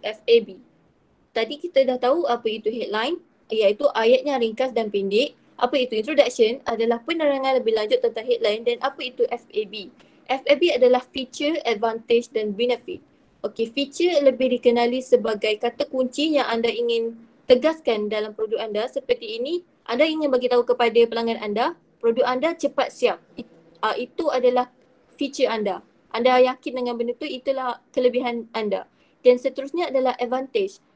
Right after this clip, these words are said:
Advantage ini lebih kepada advantage yang anda tawarkan kepada pelanggan anda.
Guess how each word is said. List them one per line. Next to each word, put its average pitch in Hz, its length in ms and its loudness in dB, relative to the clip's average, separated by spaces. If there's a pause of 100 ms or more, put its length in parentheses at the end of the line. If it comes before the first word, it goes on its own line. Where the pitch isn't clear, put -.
(140)
Advantage 269 480 -2
ini 320 240 -2
lebih 285 480 0
kepada 247 720 4 (720)
advantage 277 560 0
yang - 100 -8
anda 262 340 0
tawarkan 254 680 0
kepada 247 440 0
pelanggan 233 400 0
anda. 226 400 -4